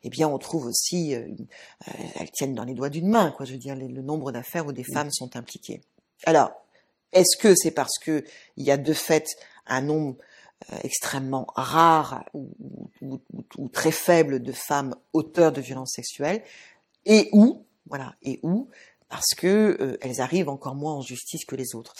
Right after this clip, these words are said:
Speaker 1: Si on retient l'hypothèse qu'elles arrivent en proportion encore moins en justice que les autres, moi je pense que c'est pour des raisons à peu près symétriques, euh, que, euh, le fait qu'il y a aussi assez peu d'affaires qui arrivent en justice où les hommes sont des victimes. Je pense que c'est impensable.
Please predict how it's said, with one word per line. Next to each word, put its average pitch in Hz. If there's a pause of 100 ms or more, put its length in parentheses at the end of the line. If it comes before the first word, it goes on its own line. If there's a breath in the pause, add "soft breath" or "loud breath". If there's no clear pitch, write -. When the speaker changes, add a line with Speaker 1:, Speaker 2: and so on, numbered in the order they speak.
(440 loud breath)
Speaker 1:
Si -
on 233
retient 185
l'hypothèse 160
qu'elles 139
arrivent 156
en 147
proportion 151
encore 143
moins 147
en 135
justice 131
que 143
les 160
autres, 185
moi 170
je -
pense 202
que 180
c'est 160
pour 156
des 147
raisons 147
à 147
peu 135
près -
symétriques, 165 (540 loud breath)
euh, 135 (640)
que, 185
euh, 131
le 123
fait 175
qu'il 139
y 135
a 131
aussi 135
assez 151
peu 139
d'affaires 139
qui -
arrivent 131
en 123
justice 123
où 135
les 123
hommes 156
sont -
des 117
victimes. - (520 loud breath)
Je -
pense 233
que 214
c'est 180
impensable. 135